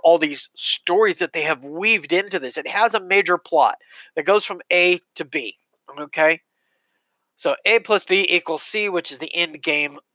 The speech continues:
of Guild Wars. But right now, in playing Guild Wars, it's A plus B. We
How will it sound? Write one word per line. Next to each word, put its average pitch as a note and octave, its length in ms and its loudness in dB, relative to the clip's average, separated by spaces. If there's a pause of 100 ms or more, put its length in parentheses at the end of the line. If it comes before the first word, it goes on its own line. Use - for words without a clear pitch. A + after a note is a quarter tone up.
(120)
of D3 480 2 (680)
Guild D#3 240 0
Wars. A2+ 340 -10 (220)
But E3 140 2
right F#3 460 2
now, G3 640 2 (120)
in F3 220 -6
playing A3 400 0
Guild D3+ 260 0
Wars, C#3+ 460 -2 (720)
it's G3 220 0
A F3 160 4
plus F3 300 0
B. G3 200 0
We D#3+ 200 -4